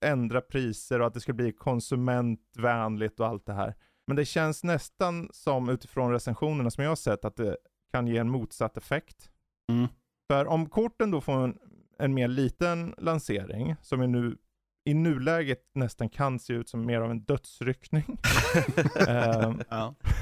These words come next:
Speaker 1: <laughs> för, för att inte tala om då att de som köper korten kommer få uppleva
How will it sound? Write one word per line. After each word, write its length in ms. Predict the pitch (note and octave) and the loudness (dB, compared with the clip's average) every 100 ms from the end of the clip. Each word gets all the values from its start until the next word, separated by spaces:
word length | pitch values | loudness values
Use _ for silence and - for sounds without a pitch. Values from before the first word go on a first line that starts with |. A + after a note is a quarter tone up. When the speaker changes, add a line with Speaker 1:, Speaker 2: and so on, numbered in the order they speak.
| - - | -2 -4
Speaker 1:
<laughs> 560 | D#3 - - _ _ - | -2 -4 -10 _ _ 0
för, 320 | F3 D#3 - | 2 2 -2
för 140 | C3 | 0
att 80 | D#3+ | 2
inte 180 | D3+ D3+ | 0 -4
tala 480 | - D#3+ C3+ C#3 F#3 | -2 2 2 4 2
om 340 | D3 A#2+ A#2 | 2 0 0
då 140 | A2+ A2+ | 2 2
att 180 | A2 | 2
de 180 | - A#2+ | 0 0
som 160 | A2+ A2+ | 0 -4
köper 420 | - E3 G3 D3+ | 0 2 2 -2
korten 400 | - A2+ - A2+ | -2 -2 -2 -4
kommer 480 | - A#2+ A2+ A2+ - _ _ - | 0 0 2 0 -4 _ _ -4
få 60 | - | 0
uppleva 580 | A#2 A#2+ A2+ A2 G#2 | 0 0 0 0 -2